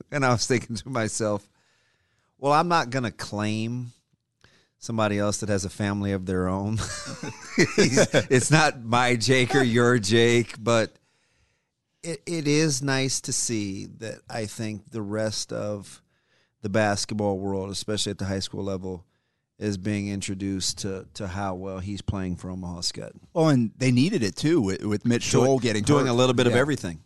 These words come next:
Speaker 2: First, first day of practice of the season, Mitch Scholl goes down with a knee injury, and they needed Jake 'cause, uh, Mitch, last year, Mitch was a key piece for them coming off the bench. Like, he was ahead of Jake in terms of production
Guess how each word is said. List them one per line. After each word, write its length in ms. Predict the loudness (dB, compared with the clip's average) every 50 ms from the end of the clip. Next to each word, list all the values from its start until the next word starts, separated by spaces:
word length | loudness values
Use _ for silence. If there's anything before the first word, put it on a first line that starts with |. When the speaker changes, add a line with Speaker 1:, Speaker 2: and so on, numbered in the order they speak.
| _ 2
Speaker 2:
First, 380 | 2 2 4 2 -2 -10 -4
first 260 | 0 2 2 2 4
day 120 | 2 2 2
of 100 | 2 2
practice 420 | 2 0 0 0 0 -2 -2 -2
of 100 | -2 -4
the 80 | -4 -6
season, 500 | -6 -4 -2 -2 -2 -2 -4 -6 -8 -8 -4
Mitch 220 | -2 -2 0 0
Scholl 240 | 0 0 2 2 2
goes 240 | 0 0 -2 -4 -4
down 280 | -6 -8 -8 -6 -8 -8
with 100 | -10 -10
a 20 | -10
knee 160 | -8 -4 -2
injury, 340 | -2 -2 -2 -2 -4 -4 -4
and 160 | -6 -6 -8 -12 _ _ _ _ _ -6
they 100 | -2 0
needed 360 | 0 0 0 0 0 -2 -2
Jake 300 | -4 -6 -6 -6 -8 -8
'cause, 260 | -10 -10 -10 -12 -12 -10 -8
uh, 340 | -6 -6 -6 -6 -6 -8 -8 -8
Mitch, 500 | -4 -2 -2 -2 -4 -6 -10 -10 -12 -16 _ _ _ _ _ _ _ _ _ _
last 280 | -2 -2 -2 -2 -2 -2
year, 220 | -2 0 0 0 0
Mitch 300 | 0 0 0 0 2 2
was 280 | 2 2 2 0 -2 -2
a 340 | -2 0 0 0 -2 -2
key 240 | -4 -2 -2 -2 -2
piece 260 | 0 0 0 0 0
for 140 | -2 -4 -4
them 240 | -4 -4 -6 -10 -10 -8
coming 200 | -4 -2 0 0
off 140 | 0 -2 -4
the 80 | -8
bench. 420 | -8 -4 -4 -4 -2 -4 -6 -6 -8
Like, 180 | -10 -10 -8
he 120 | -6 -6 -4
was 100 | -4 -4
ahead 260 | -4 -2 -2 -2 0
of 80 | -2 -4
Jake 260 | -4 -4 -4 -4 -4
in 60 | -8 -10
terms 260 | -10 -10 -10 -8 -10
of 140 | -10 -10 -10
production 640 | -8 -8 -8 -8 -8 -10 -10 -10 -8 -8 -10 -12